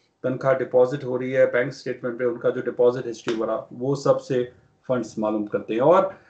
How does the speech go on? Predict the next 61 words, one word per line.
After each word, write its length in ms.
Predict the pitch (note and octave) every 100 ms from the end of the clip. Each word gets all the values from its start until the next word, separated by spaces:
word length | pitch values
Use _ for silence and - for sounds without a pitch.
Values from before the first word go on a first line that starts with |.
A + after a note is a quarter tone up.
| _ C3
ये 100 | D3
तो 80 |
आजकल 320 | C3+ D3 D3+ E3+
तो 100 | E3
है 140 | C3+
ही 100 | F3
बहुत 280 | D3+ D3+ D#3
ईजी 340 | D3+ D3+ D#3
है 60 | D3 - _ _ -
कि 300 | C3 C3 B2+
आपने 340 | B2 C3 D3+
पहले 280 | D3 C3 C#3+
ही, 220 | D3 D3
ये 160 | C3+ E3
अमेरिका 360 | C#3 C#3+ D#3
में 140 | D#3 D#3
नहीं 160 | D3+
है 120 | D#3 D#3
कि 100 | C#3+
आप 140 | C#3
पहले 160 | C#3+ C#3
fees 260 | C#3 C3
transfer 300 | C#3+ B2+ C#3
करो, 180 | B2+ C3
यहाँ 200 | B2+ B2
आपको 180 | C3+ C#3
fees 240 | - C3+
आपने 220 | C3+ C3 B2+
transfer 320 | C3+ B2 B2+
कर 100 | B2
दी, 120 | B2
तो 160 | A#2+ A#2
वो 240 | B2+ B2+
आधा 480 | A#2+ C3 B2 - -
झंझट 380 | - B2 B2 C3
खत्म 220 | B2+ C3+
हो 120 | B2+
गया। 160 | B2 A#2 G2 _ _ _ -
फिर 120 | B2
जीआईसी 440 | G#2 A#2+ C3 - D3
अगर 100 | C3+
आप 160 | C3 C3+
पे 100 | C3+
कर 140 | C3+
सकते 300 | - C3 C#3
हैं, 140 | C3 B2
तो 80 |
वो 160 | A2+ C3+
करें, 360 | C3+ A#2+ A#2 - _ _ _ -
that 160 | A#2+ B2+
also 280 | A#2+ A#2+
takes 340 | C3 C3+ B2+ B2+
away 180 | A#2+ A#2+
at 200 | B2 D#3
least 120 | D3+ -
fifty 160 | C#3+ C#3+
percent 320 | C3 B2 B2+
of 180 | A#2+ A2+
the 60 | A#2
financial 520 | A2+ A2+ G#2+ A#2 A2
troubles। 420 | G#2 G#2+ G#2+